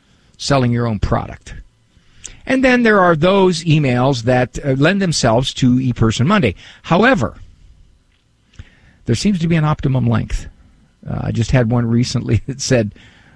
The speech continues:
"Problem with addiction." And that was it. That was the substantive aspect of the email. Okay. Can you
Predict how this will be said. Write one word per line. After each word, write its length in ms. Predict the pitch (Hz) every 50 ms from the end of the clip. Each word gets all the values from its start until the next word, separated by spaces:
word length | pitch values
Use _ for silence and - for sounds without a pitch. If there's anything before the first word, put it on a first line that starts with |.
| _ -
"Problem 420 | - 196 226 220 214 220 214 208
with 140 | 202 202 185
addiction." 480 | 190 180 202 185 - - - 90 - - - - - - - - _ -
And 80 | - 113
that 60 | 120
was 140 | 123 120 113
it. 200 | 139 104 95 -
That 240 | - 123 131 143 147
was 320 | 131 131 139 135 123 120
the 180 | 113 123 123 123
substantive 1040 | 113 - - - 156 156 147 139 - - 170 165 160 147 - 165 170 160 139 131 - -
aspect 560 | 127 131 131 - - - 135 123 117 - -
of 220 | - 131 120 110 104
the 100 | 123 117 - 143
email. 380 | 143 139 123 107 92 82 - - - - - - - - - - - - - - _ _ _ _ _ _ _ _ -
Okay. 1300 | 104 110 117 117 110 _ _ _ - - - 92 90 95 92 95 98 104 117 135 156 180 196 202 208 185 - - - - - - _ -
Can 200 | - - 123 135
you 380 | 135 131 131 123 120 113 107